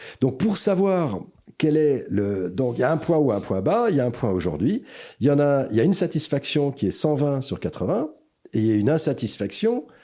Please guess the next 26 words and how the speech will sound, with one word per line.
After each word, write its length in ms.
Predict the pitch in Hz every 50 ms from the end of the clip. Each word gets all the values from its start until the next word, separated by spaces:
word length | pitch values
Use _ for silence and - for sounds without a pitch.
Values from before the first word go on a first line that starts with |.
| - - - - _ _
qui 200 | - - 101 120
est 360 | 165 214 226 214 - - - - - - -
deux 220 | - - 110 131
cents 280 | 123 - - 196 214 220
sur 200 | 220 - - 107
cent 160 | - - 185
vingt. 100 | 214 220
J'aurais 220 | 165 113 104 104 113
dû 100 | 135 131
vendre 200 | 127 127 113 101
à 20 |
deux 120 | 90 107
cents, 180 | 113 - 202 202
ça 80 | 170 135
vaut 100 | 135 147
que 80 | -
cent 140 | - 156 147
vingt. 220 | 143 143 139 143 - _ _ _ - - - - - - - - _ _ -
Comme 440 | 202 247 254 233 208 143 110 85 73 - - - _ _ _ _ _ _ _ _ _
cent 300 | - - - - 196 196
vingt, 440 | 170 165 185 185 180 170 131 92 - - - - - 110
euh, 400 | 113 107 107 107 107 101 101 101
sur 260 | - - - 139 -
quatre-vingts 720 | - 139 131 - - 143 131 131 135 131 127 113 135 - - - _ _ _ _ _ _ _ _ _ _ _ _ _ _ - - - _ _ _ -
est, 300 | 135 127 123 120 120 113
euh, 400 | 107 104 98 92 92 92 92 90